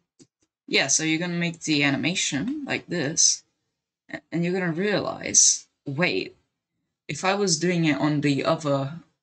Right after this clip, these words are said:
rig, the other blend rig, normally it would have, like, a long pop-up, but here, it doesn't. And you're like, "Whoa, why is that? Wh-,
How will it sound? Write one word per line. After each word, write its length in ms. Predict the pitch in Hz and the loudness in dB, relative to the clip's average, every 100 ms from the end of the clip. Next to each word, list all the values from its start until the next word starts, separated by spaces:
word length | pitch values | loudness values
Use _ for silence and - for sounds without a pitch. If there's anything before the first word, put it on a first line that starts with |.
| _ _ 135 | _ _ -4
rig, 420 | 143 147 160 160 _ _ _ - | -2 -2 -4 -10 _ _ _ -4
the 100 | - | -2
other 180 | 139 131 | 0 0
blend 300 | 139 139 - | 2 0 0
rig, 420 | 143 175 - - | -2 -2 -4 0
normally 480 | 165 160 160 147 151 | 2 4 4 4 2
it 100 | 135 | 0
would 120 | 135 | -2
have, 180 | 139 139 | -4 -4
like, 160 | 139 | -6
a 100 | 139 139 | -8 -6
long 380 | 139 139 143 143 | -2 2 2 2
pop-up, 440 | 139 226 147 - - | -2 -4 -2 -2 -6
but 120 | - | -10
here, 540 | - 190 190 131 180 - _ _ _ _ _ | -8 -4 -2 -2 -4 -8 _ _ _ _ _
it 240 | - 165 - | -8 -6 -2
doesn't. 540 | 214 233 156 - - _ _ _ _ _ _ _ _ _ _ _ - - - - - - | 0 2 0 -2 -6 _ _ _ _ _ _ _ _ _ _ _ -20 -20 -18 -18 -10 -4
And 200 | 139 - - - _ - - | -4 -6 -16 -20 _ -20 -10
you're 180 | 160 | -6
like, 380 | 156 156 - - - | -2 0 -2 -6 -10
"Whoa, 640 | 190 226 190 135 127 139 _ _ _ _ _ _ | -4 0 2 0 -2 -10 _ _ _ _ _ _
why 180 | - 165 | -2 0
is 260 | 220 254 180 | 2 0 2
that? 360 | 156 131 - _ _ | 2 0 -4 _ _
Wh-, 100 | - | -14